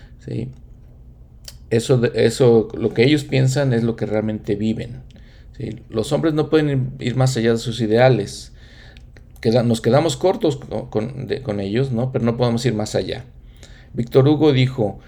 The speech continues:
"El futuro de todas las naciones puede ser ter-, determinado por los pensamientos de sus hombres jóvenes entre edad de di-,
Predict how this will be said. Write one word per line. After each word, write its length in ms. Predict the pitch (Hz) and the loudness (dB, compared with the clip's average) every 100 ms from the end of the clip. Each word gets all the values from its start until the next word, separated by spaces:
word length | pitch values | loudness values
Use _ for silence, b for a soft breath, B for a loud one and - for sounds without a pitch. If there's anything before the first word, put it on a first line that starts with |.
| B - | B -10
"El 120 | 110 | -6
futuro 440 | 135 127 139 147 | -6 -2 2 4
de 100 | 139 | 2
todas 320 | 135 131 127 | 0 2 4
las 120 | 131 127 | 6 2
naciones 480 | 117 120 113 120 | 0 -2 0 -2
puede 220 | - 113 113 | 0 0 2
ser 180 | 113 | -2
ter-, 260 | - 110 - | -2 -4 -2
determinado 880 | 110 101 104 104 104 113 123 131 131 | -2 0 0 -2 -2 0 2 0 2
por 280 | 113 101 - | -2 -2 -6
los 160 | 101 | -8
pensamientos 800 | - 101 - 107 110 123 131 123 | -6 -6 -4 -2 -2 -2 -2 -2
de 100 | 107 | 0
sus 240 | 104 107 123 | -2 -4 -2
hombres 300 | 127 131 - | 0 -2 -2
jóvenes 640 | 120 107 107 107 110 - B B B | -2 0 -2 -4 -6 -14 B B B
entre 240 | - - 104 | -12 -4 -2
edad 260 | 107 107 | 2 0
de 220 | 104 107 104 | 2 0 0
di-, 200 | 101 | -4